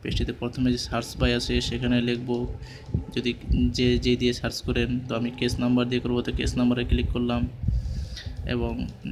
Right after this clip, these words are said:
case nature যেটি, সেটি হবে ওএ, যেহেতু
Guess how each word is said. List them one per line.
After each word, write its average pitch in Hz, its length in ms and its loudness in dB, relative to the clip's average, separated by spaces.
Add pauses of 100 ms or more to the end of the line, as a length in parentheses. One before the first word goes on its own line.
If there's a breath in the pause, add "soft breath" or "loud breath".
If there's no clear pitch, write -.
(720)
case 123 260 0
nature 120 400 0
যেটি, 123 300 0
সেটি 123 280 -6
হবে 123 140 -2
ওএ, 123 380 2
যেহেতু 120 500 0